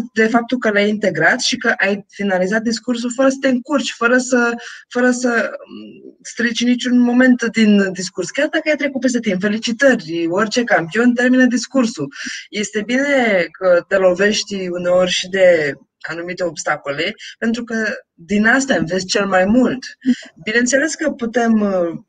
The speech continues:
lucra să iasă discursul din punct de vedere, uh, al structurii, al, uh, mesajului și mai bine decât ai și până acum. Dar suntem,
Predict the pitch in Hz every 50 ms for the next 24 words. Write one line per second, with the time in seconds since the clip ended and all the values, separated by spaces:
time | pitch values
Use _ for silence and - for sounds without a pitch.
0 | - 170 175 180 - - 196 202 202 208 208 208 202 196 185 170 - _ _ _
1 | - - - - 185 175 170 165 160 156 151 143 135 131 127 - - - - -
2 | 175 190 185 - 196 175 170 165 - - 190 185 185 - 190 175 160 160 165 160
3 | 170 185 175 170 160 165 156 170 180 170 170 160 160 151 143 - - - - -
4 | - _ - - - - - - - - - - - 156 160 160 - - 170 160
5 | 147 - - 196 202 196 175 147 139 139 151 151 151 151 147 143 139 135 - _
6 | _ - 165 170 170 160 - 202 202 202 190 190 170 165 165 156 - - - -
7 | 262 262 254 240 214 202 202 190 180 180 175 175 175 190 180 - 170 156 151 151
8 | - 185 - 175 165 139 135 139 - 277 - - - - - 269 262 - - 247
9 | 240 240 240 - 262 254 254 254 240 226 226 240